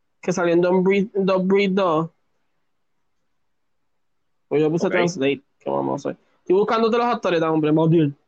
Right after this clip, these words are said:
Speaker 2: Durísimo, Keith David. Love, love him. To death.
Speaker 1: Él.
Speaker 2: También lo, lo he visto, de algún lado lo he visto.
Speaker 1: Salió en Don't Breathe dos.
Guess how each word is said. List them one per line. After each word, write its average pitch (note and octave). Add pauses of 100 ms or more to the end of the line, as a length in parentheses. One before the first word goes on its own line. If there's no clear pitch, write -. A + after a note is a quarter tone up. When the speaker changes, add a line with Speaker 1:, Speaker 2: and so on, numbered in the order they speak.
(640)
Speaker 2:
Durísimo, A#2
Keith A2+
David. A2+ (280)
Love, A#2 (120)
love A2
him. G2+ (760)
To G#2
death. G2 (220)
Speaker 1:
Él. E3 (2500)
Speaker 2:
También G#2+ (260)
lo, F#2
lo A2
he A2+
visto, G#2
de A2
algún G#2+
lado B2
lo A2
he G#2
visto. - (480)
Speaker 1:
Salió G3+
en A#3+
Don't A3+
Breathe G#3 (680)
dos. C#3+